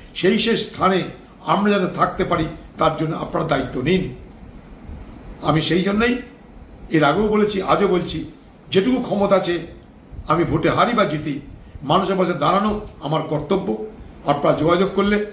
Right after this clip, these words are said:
আমি প্রাণপণে চেষ্টা করব। শুনেছি হরিয়ানায় কিছু বাঙালিকে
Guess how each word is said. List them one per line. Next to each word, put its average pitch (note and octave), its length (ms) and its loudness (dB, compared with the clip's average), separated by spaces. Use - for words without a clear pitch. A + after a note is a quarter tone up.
আমি D3 260 0
প্রাণপণে G3 520 2
চেষ্টা D#3 220 -4
করব। C#3 240 -8
শুনেছি A#3+ 440 0
হরিয়ানায় G#3 460 4
কিছু F#3+ 220 -6
বাঙালিকে F3+ 480 2